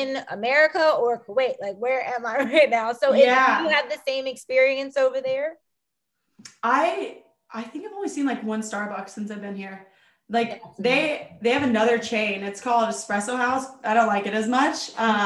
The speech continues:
Speaker 1: Mm-hmm.
Speaker 2: but there's, like, Wayne's Coffee, Cafe Nero, like I said, like, that's hands down my favorite. Um, yeah, there's a bunch of small coffee shops too.
Speaker 1: Nice.
Speaker 2: And a lot of small stores. And so, like, if you go down to, like, Old Town or Gamla Stan,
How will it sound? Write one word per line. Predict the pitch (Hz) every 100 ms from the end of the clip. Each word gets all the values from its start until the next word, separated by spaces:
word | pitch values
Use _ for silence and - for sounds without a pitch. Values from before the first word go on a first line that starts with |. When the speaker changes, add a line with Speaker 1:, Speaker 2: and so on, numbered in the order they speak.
| 196 202
Speaker 1:
Mm-hmm. | 202 - _ _ 233
Speaker 2:
but | 233
there's, | 220 220 214
like, | 196 190 - - _ -
Wayne's | 208 208 202
Coffee, | - 254 247 247 233 220
Cafe | 214 208 - 202
Nero, | 214
like | 208 202
I | 175
said, | - 196
like, | 196 196
that's | 196 - - _ -
hands | 202 196
down | 190 190
my | 185
favorite. | 180 196 196 196 190 190 -
Um, | 190 196 190 190 185 - - _ _ _ _ _ -
yeah, | 220 208
there's | 214
a | 240
bunch | - 214 220
of | 262 -
small | - 214 208 202 196 190 185 185
coffee | - 185 196
shops | 196 - - -
too. | 208 - 202 _ _ _
Speaker 1:
Nice. | 185
Speaker 2:
And | 220 214 202 -
a |
lot | 226 240
of |
small | 240 240 220
stores. | 220 208 202 214
And | 226 220
so, | 233
like, | 208 208
if | 240
you | 226
go | 220 220
down | 196 190 208
to, | 208
like, | 208 190 -
Old | 202 202 208
Town | 202 202 208 208
or | 202 190 185 190 190 -
Gamla | 196 202 208
Stan, | 202 202 202 220